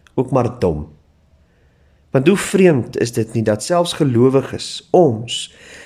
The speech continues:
by die eintlike rede vir Paulus se ontboeseming verbylees. Hoe hy na vele pleidooie voor die Here moes val en moes hoor,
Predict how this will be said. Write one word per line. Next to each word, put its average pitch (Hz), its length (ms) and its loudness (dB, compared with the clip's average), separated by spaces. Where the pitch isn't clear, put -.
by 147 120 8
die 160 100 2
eintlike 185 800 2
rede 123 360 6
vir 120 180 -4
Paulus 127 400 2
se 135 80 -2
ontboeseming 107 840 -2
verbylees. 92 1000 -8
Hoe 151 160 8
hy 117 240 4
na 117 160 4
vele 170 480 2
pleidooie 127 720 4
voor 135 340 0
die 131 220 0
Here 98 180 0
moes 101 280 -4
val 127 360 2
en 101 200 -2
moes 98 100 -6
hoor, 98 440 0